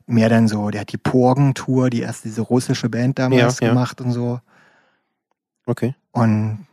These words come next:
Speaker 1: dann ging's halt so weiter. Er ist dann, glaube ich, nach, keine Ahnung, wohin gezogen, hat da so eine Druckerlehre gemacht.
Speaker 2: Ja.
Speaker 1: Und neulich durch Zufall haben wir gesehen, dass wir beide noch immer existent sind in, in dieser <laughs> Musikwelt, bloß in unterschiedlichen Genren.
Speaker 2: Ja, ja.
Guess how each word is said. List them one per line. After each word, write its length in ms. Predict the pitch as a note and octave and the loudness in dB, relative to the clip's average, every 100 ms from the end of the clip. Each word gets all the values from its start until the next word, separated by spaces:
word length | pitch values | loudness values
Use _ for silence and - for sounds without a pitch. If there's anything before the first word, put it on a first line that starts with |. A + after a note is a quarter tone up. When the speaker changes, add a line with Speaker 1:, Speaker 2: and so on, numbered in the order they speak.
| _ _ | _ _
Speaker 1:
dann 140 | G#2+ A2 | 0 2
ging's 200 | B2+ - | 2 2
halt 160 | A#2+ | 0
so 180 | A2+ A2+ | 0 -2
weiter. 260 | A2 A#2+ G#2 | 0 -2 -2
Er 80 | |
ist 120 | G#2 - | -6 -2
dann, 80 | |
glaube 180 | G#2+ G#2 | -2 0
ich, 60 | G#2+ | -2
nach, 220 | G#2 - - _ | -4 -10 -20 _
keine 240 | - G#2+ | -8 -6
Ahnung, 240 | A2 A2 A2 | -2 0 0
wohin 220 | G#2+ A#2 | 0 0
gezogen, 440 | A#2 - A2 A2+ A2 | 0 -2 -2 0 -2
hat 100 | A#2 | -2
da 80 | A#2 | -4
so 80 | |
eine 140 | A#2 A2+ | -2 -2
Druckerlehre 600 | - A#2 C#3+ B2+ B2 B2+ | -2 -2 0 2 0 0
gemacht. 400 | B2+ C3+ - - _ | 0 -2 -4 -16 _
Speaker 2:
Ja. 300 | B2+ A2+ A2 - _ _ | 2 2 0 -6 _ _
Speaker 1:
Und 120 | - C3 | -2 4
neulich 220 | C#3+ D#3 | 4 4
durch 220 | - B2+ | 0 -4
Zufall 340 | - D3 C#3 A#2 | -4 -2 0 2
haben 120 | A#2 | 0
wir 120 | A#2 | 0
gesehen, 320 | A2 A2+ A#2 | -2 -4 -2
dass 160 | A#2 - | -2 -2
wir 240 | A#2 A2+ | -4 -4
beide 280 | G#2+ G#2+ A2+ | -4 -4 -2
noch 160 | A#2+ A#2 | -2 -4
immer 260 | C#3 B2 A2+ | -4 -6 -6
existent 600 | B2 - - - B2+ C3 | -12 -18 -14 -6 -4 -4
sind 200 | C3+ A#2+ | -4 -2
in, 200 | B2 A#2+ | 0 -2
in 240 | C3 E3+ | 0 2
dieser 240 | C#3 D3+ D#3+ | 4 6 6
<laughs> 60 | |
Musikwelt, 640 | D#3+ D3 E3 F#3 D#3 C#3+ | 6 4 2 2 2 2
bloß 240 | D3 D3+ D3+ | 2 2 2
in 60 | E3 | 2
unterschiedlichen 720 | E3 E3+ E3 E3 D#3 D3 C#3+ | 2 2 0 -2 -4 0 0
Genren. 680 | C3 C3+ D3+ D3+ C3+ E3 D3+ | 2 0 0 0 0 2 2
Speaker 2:
Ja, 300 | C3+ A#2 C#3 | 2 0 -2
ja. 240 | A#2+ A#2 | -2 -2